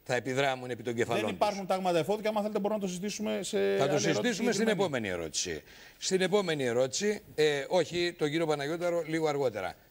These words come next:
Speaker 1: Κάνουμε συνέντευξη και αυτή τη φορά θα την κάνουμε με κανόνες δίκαιους. Και το εννοώ. Και δημοσιογραφικής δεοντολογίας. Το δεύτερο ερώτημα, παρακαλώ πάρα πολύ, παρακαλώ το επόμενο βίντεο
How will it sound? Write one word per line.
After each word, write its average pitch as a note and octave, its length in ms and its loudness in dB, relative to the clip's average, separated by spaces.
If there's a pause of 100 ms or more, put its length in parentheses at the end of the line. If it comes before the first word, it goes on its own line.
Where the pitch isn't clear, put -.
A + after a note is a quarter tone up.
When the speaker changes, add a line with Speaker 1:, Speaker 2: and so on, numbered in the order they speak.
(160)
Speaker 1:
Κάνουμε C3 420 -2
συνέντευξη G#2 880 -4 (340)
και - 100 -8
αυτή A#2 180 -6
τη B2+ 80 -8
φορά C3 220 0
θα B2+ 120 -4
την G#2+ 120 -10
κάνουμε C3+ 360 -4
με A2 180 -6
κανόνες B2 800 -6 (440)
δίκαιους. D#2+ 720 -6 (280)
Και G2+ 140 -6
το F#2+ 160 -2
εννοώ. G2 500 -2 (760)
Και A2+ 160 -2
δημοσιογραφικής G#2+ 800 -2
δεοντολογίας. A2+ 840 0
Το D#3 100 0
δεύτερο A3 360 2
ερώτημα, G#2+ 520 -2 (120)
παρακαλώ A#2+ 460 -2
πάρα C3+ 280 2
πολύ, F2+ 360 -8 (560)
παρακαλώ G#2+ 440 -2
το D#3 80 -2
επόμενο D#3 460 0
βίντεο E3 540 -2